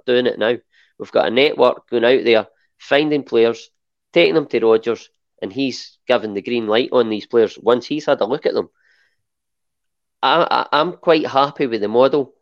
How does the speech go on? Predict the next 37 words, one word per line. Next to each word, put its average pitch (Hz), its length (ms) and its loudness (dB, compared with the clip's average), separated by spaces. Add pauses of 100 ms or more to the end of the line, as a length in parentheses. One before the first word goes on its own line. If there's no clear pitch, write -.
(160)
I 120 60 4
would 147 340 2
like 151 260 0
to 147 80 -6
see 156 240 -4
us 151 120 -4
maybe 139 260 -4
push 156 300 -4
the 135 100 -2
boat 139 220 2
out 139 200 0
for 123 100 -2
a 120 80 2
Livakovic, 139 680 -2 (320)
because 143 540 2 (340)
as 107 120 -6
much 143 260 0
as 131 80 -4
I 123 60 0
like 127 280 2
Hart, 135 280 2 (460)
if, - 360 -4
if 120 180 -6
that 127 320 0
deal 147 200 2
is 127 140 0
there 131 160 0
for 120 140 -4
Celtic 131 440 -4
to 107 80 -6
do, 120 200 2
we 107 80 0
have 135 240 -4
to 113 100 -4
do 110 140 -2
it 113 120 2 (460)
and 101 280 -2